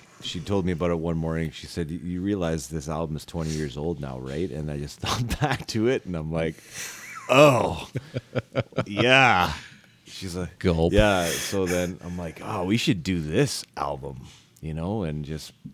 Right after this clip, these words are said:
Speaker 1: pull it apart a little bit and see what we can find." And, uh, yeah, it, I'm, I'm pumped. <laughs> I'm
Speaker 2: Yeah,
Speaker 1: pumped because
Speaker 2: definitely.
Speaker 1: it, I don't know. I haven't listened to this album in its entirety in a long time, so,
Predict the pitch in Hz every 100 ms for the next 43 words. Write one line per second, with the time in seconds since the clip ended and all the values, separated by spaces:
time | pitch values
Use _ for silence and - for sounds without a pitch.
0 | _ - - 87 78 - 82 98 104 82
1 | 78 73 80 65 71 - 90 85 80 82
2 | 78 - - 80 92 85 76 73 71 67
3 | - - - - _ _ - 76 69 69
4 | - - - _ _ _ 87 117 95 69
5 | - 78 82 80 95 76 101 - - 87
6 | 90 - - - - 127 - 311 - -
7 | 233 - - - 175 131 98 98 113 95
8 | 104 104 87 117 120 143 151 147 104 107
9 | 147 156 107 117 131 107 95 95 101 95
10 | 87 87 80 80 95 107 117 101 85 80
11 | 82 82 78 82 82 71 69 82 78 73